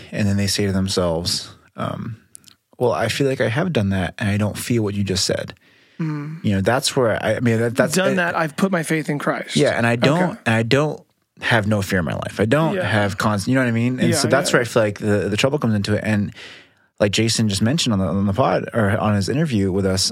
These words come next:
Speaker 1: like, I think a lot of those times is people can put their trust in Jesus, res-, be enabled by the Holy Spirit once and for all time to, to experience those things.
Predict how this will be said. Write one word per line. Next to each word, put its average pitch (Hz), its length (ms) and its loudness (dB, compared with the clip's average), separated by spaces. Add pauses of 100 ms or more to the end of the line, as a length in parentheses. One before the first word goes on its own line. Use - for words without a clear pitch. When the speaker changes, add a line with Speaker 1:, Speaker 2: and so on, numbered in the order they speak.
(140)
Speaker 1:
like, 98 340 -2 (320)
I - 60 0
think 117 160 0
a 107 60 0
lot 113 160 2
of 160 60 0
those 131 140 0
times 107 300 0
is 98 120 0
people 127 380 0
can 98 480 0 (1400)
put 151 160 2
their 165 140 2
trust 131 300 0
in 127 100 0
Jesus, 95 540 0 (280)
res-, - 500 0
be 160 280 2
enabled 139 480 2
by 113 100 4
the 107 100 0
Holy 117 220 0
Spirit 123 460 0
once 127 380 -2
and 120 220 0
for 117 240 0
all 131 260 2
time 123 440 0
to, 113 200 0 (100)
to 101 300 0
experience - 500 0
those 143 200 0
things. 175 340 0